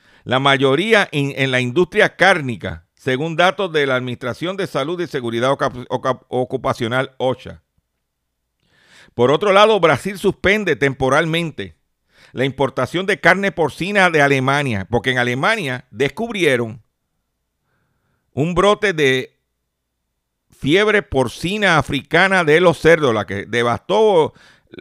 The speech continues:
la crianza de cerdo en China, se metió en Alemania.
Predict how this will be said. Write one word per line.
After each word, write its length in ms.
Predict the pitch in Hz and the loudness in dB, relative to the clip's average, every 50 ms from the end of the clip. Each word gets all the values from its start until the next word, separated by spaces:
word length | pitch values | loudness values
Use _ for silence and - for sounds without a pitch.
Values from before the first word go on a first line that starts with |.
| - _ | -20 _
la 220 | _ 127 123 113 | _ -2 -2 -2
crianza 360 | - 120 120 135 151 - 185 175 | -2 -4 -4 -4 -2 -2 -2 0
de 100 | 175 160 | 0 -2
cerdo 300 | - - 170 175 165 185 | 0 0 0 0 0 -2
en 80 | 165 160 | -4 -4
China, 420 | - 190 202 202 147 107 90 - _ _ _ _ _ _ _ _ - _ | -6 -6 -6 -4 -4 -6 -8 -10 _ _ _ _ _ _ _ _ -20 _
se 180 | _ - 127 | _ -4 -4
metió 320 | 120 123 123 113 - 139 151 | -2 -2 -2 -2 -2 -2 -2
en 120 | 160 175 | 0 0
Alemania. 640 | 165 165 160 147 131 127 131 131 123 104 90 87 _ | 0 0 0 -2 -2 -4 -4 -4 -6 -12 -14 -18 _